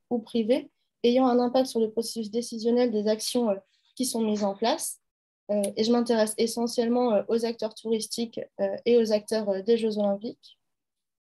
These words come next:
Enfin, les quartiers populaires, euh, concernent des quartiers, euh,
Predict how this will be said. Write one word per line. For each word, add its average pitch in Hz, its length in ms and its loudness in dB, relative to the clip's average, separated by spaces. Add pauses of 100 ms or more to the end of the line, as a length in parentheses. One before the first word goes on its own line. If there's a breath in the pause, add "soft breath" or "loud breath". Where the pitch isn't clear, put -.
(720)
Enfin, 262 280 0
les 247 100 2
quartiers 233 280 -2
populaires, 233 520 0
euh, 208 120 2
concernent 226 520 -2
des 214 120 0
quartiers, 233 500 0
euh, 196 100 0